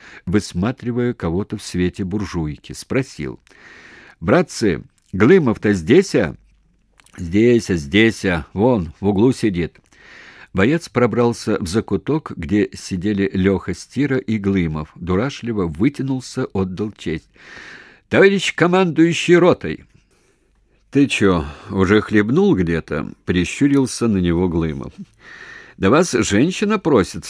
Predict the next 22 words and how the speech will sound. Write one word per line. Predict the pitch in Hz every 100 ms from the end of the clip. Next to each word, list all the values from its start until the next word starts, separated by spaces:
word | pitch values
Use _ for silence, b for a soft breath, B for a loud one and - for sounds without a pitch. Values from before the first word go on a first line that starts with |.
| -
товарищ | 98 82 85 -
командующий», — | 107 90 80 73 82 76 - 82 73 _
отрапортовал | - 87 85 - 85 - 82 123
боец. | 120 101 85 76 - - - - B
В | 90
блиндаже | 87 90 85 80 82 113 156
грохнул | 95 90 101 - 107 127
смех. | - 85 80 76 - - _ _
«С | 127 90
девочкой», — | 82 113 110 113 - - 110 107 - -
добавил | 87 78 85 85
боец, | 73 80 104 165 - B B B B B
и | - 92
смех | - 92 85 147 151
грохнул | 95 85 90 110 - 101 107
снова. | - 82 80 73 69 - _ _ _ -
«Прикажете | 156 160 170 147 156 160 131
допустить?» | 110 131 147 - - 220 - - _ _ _ _ _ B B B B B B B B B B _ _
«Чё | - 196
ты | 196
мелешь, | 165 151 101 90 - -
чёрт | - 110 85 -